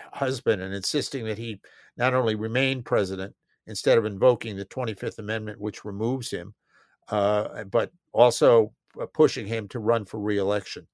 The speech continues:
But the bottom line is that well aside from the corruption of a two-tier justice system, seriously biased against Donald Trump, a system that will criminally charge Trump for doing what Biden has done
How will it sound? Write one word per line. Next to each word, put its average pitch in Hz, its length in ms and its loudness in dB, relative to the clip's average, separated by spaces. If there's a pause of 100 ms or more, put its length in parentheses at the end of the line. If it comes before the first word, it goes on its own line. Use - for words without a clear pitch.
(480)
But 127 160 0
the 117 60 -2
bottom 160 400 6
line 127 520 2
is 123 240 -4
that 117 120 2
well 147 280 4
aside 135 480 2
from 117 140 -8
the 104 80 -10
corruption 127 560 0
of 113 120 0
a 101 60 -4
two-tier 143 520 -4
justice 117 460 -4
system, 98 400 -14 (360)
seriously 170 680 2
biased 127 540 0
against 110 340 -4
Donald 110 340 -4
Trump, 101 280 -8 (440)
a 123 60 -2
system 143 400 0
that 127 140 -8
will 110 140 -2
criminally 160 500 0
charge 131 460 2
Trump 139 300 -2
for 127 100 -6
doing 135 340 -2
what 117 240 -8
Biden 135 380 2
has 107 180 -6
done 110 320 -4